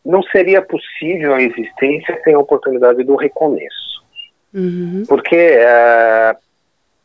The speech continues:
Speaker 1: nós somos seres humanos, nós estamos num processo de aprendizado, de crescimento, então tem dia que a gente vai acertar bastante, como vai ter dia que a gente vai errar bastante.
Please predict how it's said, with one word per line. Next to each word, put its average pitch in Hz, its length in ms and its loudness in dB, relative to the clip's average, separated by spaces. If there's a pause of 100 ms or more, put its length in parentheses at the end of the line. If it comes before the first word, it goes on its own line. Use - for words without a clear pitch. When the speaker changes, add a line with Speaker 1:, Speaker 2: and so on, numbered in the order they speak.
(140)
Speaker 1:
nós 180 160 -2
somos 208 220 -2
seres 190 260 0
humanos, 131 480 0
nós 127 100 -2
estamos 147 240 -8
num 143 120 -6
processo 123 580 -2
de 117 80 -2
aprendizado, 107 680 -2
de 95 120 -8
crescimento, 113 800 -6
então 143 440 0 (440)
tem 175 180 0
dia 180 300 0
que 175 100 -2
a 151 60 0
gente 151 260 -6
vai 131 180 2
acertar 123 460 -2
bastante, 151 600 -4
como 139 220 -4
vai 139 120 -4
ter 127 180 -10
dia 147 340 -6
que 135 120 -8
a 123 40 -6
gente 123 380 -6
vai 190 220 2
errar 135 260 2
bastante. - 800 -8